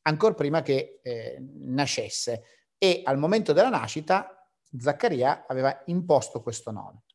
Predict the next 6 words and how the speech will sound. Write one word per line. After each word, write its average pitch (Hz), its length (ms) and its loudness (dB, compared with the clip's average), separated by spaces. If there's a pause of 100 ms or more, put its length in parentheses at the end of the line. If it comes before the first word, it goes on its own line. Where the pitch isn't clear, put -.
(920)
In 180 140 -2
questo 202 280 4
caso 214 280 6
indicano 175 440 4
una 139 140 -2
missione 165 720 2